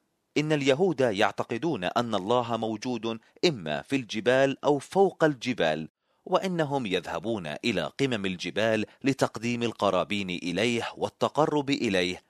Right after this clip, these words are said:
في حال كونه فوق الجبال. وإذا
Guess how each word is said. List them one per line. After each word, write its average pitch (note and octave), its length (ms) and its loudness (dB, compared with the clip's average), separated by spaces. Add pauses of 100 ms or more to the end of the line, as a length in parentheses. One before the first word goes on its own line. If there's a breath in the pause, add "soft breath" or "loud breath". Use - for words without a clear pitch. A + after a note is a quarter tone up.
(160)
في F#3 160 -6
حال E3 400 0
كونه A2 600 -4 (100)
فوق G2+ 440 -4
الجبال. G2 540 -4 (760)
وإذا D#2+ 520 -4